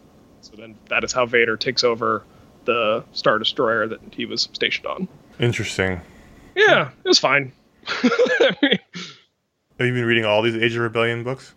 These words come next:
Speaker 1: No, we talked about this last time I was on the show. I read the ones for the characters that interest me, and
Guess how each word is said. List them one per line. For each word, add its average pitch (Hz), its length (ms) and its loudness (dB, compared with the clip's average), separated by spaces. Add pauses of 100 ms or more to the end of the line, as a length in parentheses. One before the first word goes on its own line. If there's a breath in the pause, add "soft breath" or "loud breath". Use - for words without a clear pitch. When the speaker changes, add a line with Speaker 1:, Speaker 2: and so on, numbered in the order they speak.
Speaker 1:
No, 254 300 4
we 277 80 0
talked 302 180 2
about 254 120 0
this 190 100 -8
last 185 200 4
time 185 100 2
I 175 60 6
was 165 100 0
on 170 60 -2
the 165 60 2
show. 160 300 4
I 160 120 4
read 233 220 2
the 196 60 4
ones 180 420 4
for - 200 -8
the 165 80 0
characters 151 560 0
that 143 200 -2 (200)
interest 160 340 0
me, 143 380 4 (100)
and 139 480 2